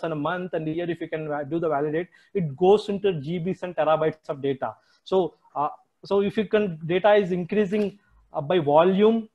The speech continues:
and variety and velocity. So velocity means the speed of the data you are taking. The variety means the different types of alarms, Boolean data, and, uh, numerical values and analog data,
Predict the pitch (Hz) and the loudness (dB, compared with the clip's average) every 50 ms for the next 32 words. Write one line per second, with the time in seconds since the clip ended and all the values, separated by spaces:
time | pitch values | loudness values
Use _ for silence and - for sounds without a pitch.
0 | _ - 156 151 143 143 151 160 180 196 202 185 - 220 220 226 220 175 165 160 | _ -10 -8 -4 0 2 2 2 2 2 0 -2 -4 -4 -2 -2 -2 -2 -2 0
1 | 156 151 156 160 160 156 - 143 131 147 127 123 120 _ _ _ _ - - 135 | 0 4 4 4 2 2 0 -10 -8 -6 -6 -6 -8 _ _ _ _ -8 -4 -2
2 | 143 151 170 180 185 - - 214 202 208 214 208 160 170 160 - - 190 196 196 | 2 4 4 4 2 2 -2 -4 -2 0 0 0 -2 -2 -4 -4 -6 -4 -2 0
3 | 208 196 - 190 160 160 165 165 185 185 180 175 175 170 170 - 175 175 165 - | 0 -2 -2 -4 -4 -4 -4 -2 -2 -2 -2 0 -2 -2 -2 -4 -6 -6 -6 -6
4 | 196 196 202 196 - _ _ _ - 143 135 151 156 180 190 190 190 208 190 190 | -8 -8 -8 -10 -14 _ _ _ -8 -4 0 0 2 2 0 0 -2 -2 -4 -4
5 | 196 190 - 156 156 151 151 - 175 170 165 170 160 160 - - 156 - 139 135 | -4 -6 -6 -6 -6 -6 -4 -6 -6 -8 -6 -4 -6 -6 -4 -8 -8 -6 -4 -2
6 | 143 147 156 156 160 165 - - 131 139 147 147 156 156 156 151 156 151 - 156 | 0 0 0 0 -2 -6 -6 -8 -6 -6 -4 -4 -4 -4 -4 -4 -4 -2 0 0
7 | 156 160 160 156 _ _ _ _ _ _ _ 139 143 147 151 156 156 160 165 - | 0 0 0 -4 _ _ _ _ _ _ _ -8 -6 -6 -2 0 0 0 0 -2
8 | - 151 147 160 175 185 185 185 - 190 180 175 175 170 170 175 170 175 180 180 | -4 -4 -4 -2 0 0 0 0 0 0 0 2 4 2 2 2 2 2 0 0
9 | 180 - 160 151 139 139 147 156 165 170 165 151 165 160 156 165 165 160 165 170 | -2 -4 -6 -4 -4 -2 0 0 0 0 0 0 -2 -2 0 2 2 2 2 0